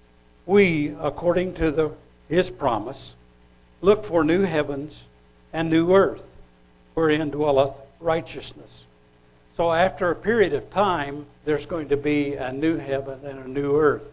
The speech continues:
But we're living in a time that is, uh, uncertain ahead. Now, I've got some scriptures to read and then a key reference that I want us to learn and know for sure.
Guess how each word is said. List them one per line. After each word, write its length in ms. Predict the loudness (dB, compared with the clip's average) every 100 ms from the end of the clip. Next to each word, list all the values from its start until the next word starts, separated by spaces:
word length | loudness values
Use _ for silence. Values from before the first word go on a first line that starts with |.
| -20 _ _ _ -20 _ _
But 140 | -4 0
we're 200 | 2 2
living 420 | 2 0 -2 -2
in 280 | -4 -6 -8
a 280 | -8 -8 -6
time 460 | -6 -6 -8 -16 -10
that 180 | -6 -4
is, 400 | -6 -8 -16 -16
uh, 160 | -16 -14
uncertain 640 | -14 -14 -6 -6 -6 -16 -18 -20 _ _ -8
ahead. 460 | -4 0 2 0 -4 -20 _ _
Now, 360 | -2 0 -2 -6 -8
I've 280 | -8 -6 0
got 280 | 0 0
some 160 | -8 -10
scriptures 580 | -2 0 0 -2 -8 -8 -6
to 80 |
read 400 | -4 -2 -2 -2
and 180 | -4 -2
then 180 | -2 -4
a 80 | -6
key 440 | -10 -6 -6 -6 -12 _ _ _
reference 640 | 0 2 2 -6 -10 -14 -8
that 120 | -4
I 120 | -2 -2
want 420 | -2 -6 -8 -14
us 420 | -8 -6 -6 -8 -14
to 320 | -10 -8 -10 -16 _ _ _ _
learn 460 | 0 4 4 2
and 240 | -2 -6 -2
know 180 | 0 -2
for 200 | -6 -8
sure. 460 | -4 0 0 -2